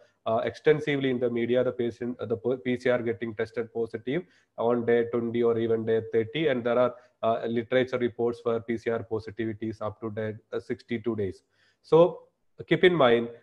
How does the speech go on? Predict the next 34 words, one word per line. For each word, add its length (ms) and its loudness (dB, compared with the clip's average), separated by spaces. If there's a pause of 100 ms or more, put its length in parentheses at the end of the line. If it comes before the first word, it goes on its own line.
(120)
having 300 6
a 60 4
P 200 0
C 100 0
R 140 6
positivity 760 -2
will 120 -2
not 360 2
correlate 440 0
with 100 -6
the 100 -4
infectivity. 680 -8 (120)
It, 140 -4 (240)
we 100 2
are 120 6
just 280 2
detecting, 520 -2 (320)
uh, 100 2
viral 420 2
fragments 600 0
there. 300 -2 (260)
That 160 2
doesn't 300 2
mean 240 2
that 340 -2
the 60 -8
person 340 -4
is 140 -8
infective. 520 -8 (460)
Or, 240 0 (100)
and 180 0
the 80 -12
same 360 2
way, 220 0